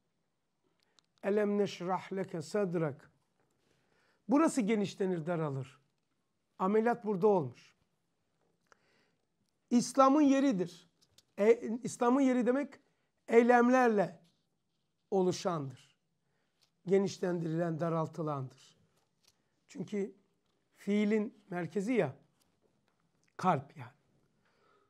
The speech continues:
Ee, insanı fiiliyata iten ilim değildir.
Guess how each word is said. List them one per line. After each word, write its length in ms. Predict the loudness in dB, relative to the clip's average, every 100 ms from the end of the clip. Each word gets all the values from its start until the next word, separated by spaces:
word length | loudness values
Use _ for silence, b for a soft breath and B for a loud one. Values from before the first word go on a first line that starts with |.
| _ _ _
Ee, 360 | -8 -6 -8 -10 -16 -4
insanı 500 | -4 0 2 2 0
fiiliyata 640 | 2 2 4 2 2 0
iten 360 | -2 -2 -4 -4 -12 -4
ilim 300 | 0 0 0
değildir. 480 | -2 -2 -8 -20